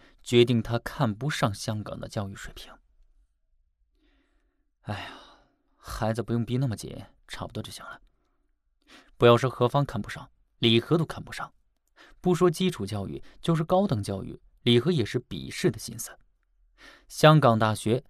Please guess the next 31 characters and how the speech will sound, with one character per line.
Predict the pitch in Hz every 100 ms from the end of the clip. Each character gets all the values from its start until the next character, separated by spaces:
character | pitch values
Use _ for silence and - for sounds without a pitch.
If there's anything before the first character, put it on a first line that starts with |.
| _
香 | - - 147
港 | 139 120 127
理 | 78 67
工 | 120 127
排 | - 113
名 | 120 127
比 | 104 -
内 | 127 107
地 | 69
高， | - 113 127 _ _ _
李 | 110 117
贺 | 120
无 | 117 135
所 | -
谓。 | - - _ _ _ _ _ _
可 | - 160
是 | 202
居 | 180
然 | 196 208
比 | 160 110
日 | 139 180
本 | 107 92
东 | - 175
京 | 160 190
大 | 139
学 | 104 117
帝 | 135 127
国 | 107 113
理 | 143 104
工 | - 147 156
高， | 107 107